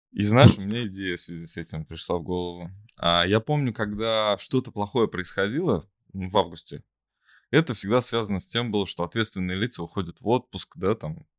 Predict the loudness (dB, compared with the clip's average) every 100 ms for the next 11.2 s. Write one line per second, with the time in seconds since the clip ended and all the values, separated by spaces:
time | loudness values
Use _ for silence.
0 | _ _ -8 -8 -4 -6 -6 -4 -4 -4
1 | -14 -14 -14 -14 -14 -6 -4 -2 -4 -6
2 | 0 -2 -2 -6 -6 -6 _ -12 -12 -12
3 | -2 -2 0 0 0 0 -4 -6 -4 -4
4 | -2 -4 -6 -6 -8 -10 -16 -20 -20 -20
5 | -20 _ _ _ _ _ 2 4 4 2
6 | -20 _ _ _ -4 2 2 4 4 2
7 | -4 -18 _ _ _ _ 2 2 6 4
8 | 4 -8 -8 -10 -12 -10 -10 -12 _ _
9 | _ _ _ _ 2 4 2 0 -6 -12
10 | -18 -18 -20 _ _ -8 -6 -6 -6 0
11 | 0